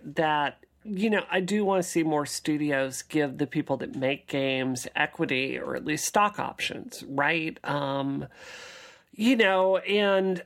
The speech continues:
I mean, like, at our studio, I don't mind telling you, for Rev sixty, a lot of the founders of our company, uh, ended up getting, you know, pre-, proceeds of the game as we sold it, you know? So,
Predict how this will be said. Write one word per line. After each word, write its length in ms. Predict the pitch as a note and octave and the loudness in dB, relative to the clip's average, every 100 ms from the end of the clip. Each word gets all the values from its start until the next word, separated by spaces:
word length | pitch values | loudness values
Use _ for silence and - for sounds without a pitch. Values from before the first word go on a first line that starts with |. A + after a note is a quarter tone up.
| - | -4
I 80 | A3 | 0
mean, 360 | A#3 A3 G3+ - - | 4 4 2 -4 -2
like, 320 | G3 F#3 - | 0 0 0
at 100 | F#3 | 2
our 360 | F#3 F#3+ F3 E3+ | 4 4 0 -2
studio, 500 | - G#3 A#3 G#3+ C#3 | 0 0 2 2 4
I 60 | |
don't 180 | D3 D3 | 2 2
mind 220 | D3+ D3+ | 2 0
telling 320 | E3+ G#3 B3 | 0 0 2
you, 120 | E3 C#3 | 0 0
for 160 | D#3+ | 0
Rev 300 | D3+ C#3+ C#3+ | 4 2 2
sixty, 460 | - G#3 G#3+ - D3+ | 0 -2 -2 -2 0
a 80 | C#3 | 2
lot 160 | C3+ | 2
of 60 | C3+ | 0
the 40 | |
founders 560 | C3 C3 C3 C#3+ D3 C#3 | 0 0 0 0 -2 -2
of 80 | C#3+ | -2
our 140 | D3 | -2
company, 640 | - G3 A#3 G3 C3 - - | 0 0 0 0 -2 -6 -8
uh, 320 | D3+ C#3+ - | -4 -2 -4
ended 260 | - C#3 D3 | -2 0 2
up 160 | C#3+ - | 0 2
getting, 480 | B2+ C3+ C3+ C3+ C#3+ | 0 2 0 -2 -2
you 60 | |
know, 60 | C#3 | -4
pre-, 280 | - C3 C#3 - - | -2 -4 -2 -4 -6
proceeds 500 | - C#3+ C#3 D3+ D3 | 0 0 2 0 0
of 120 | E3 D#3 | 0 -2
the 60 | |
game 380 | D3+ B2 B2 C3 | -2 -2 -4 -6
as 260 | C3+ C3+ - | -6 -4 0
we 80 | |
sold 380 | E3+ - A3+ B3 | 0 4 2 2
it, 140 | A#2+ - - | -4 -8 -4
you 180 | D3 | 0
know? 360 | C#3+ C#3+ G3 A#3 | 2 2 0 -2
So, 580 | A#3 - F3+ E3 D#3+ | -4 0 2 2 0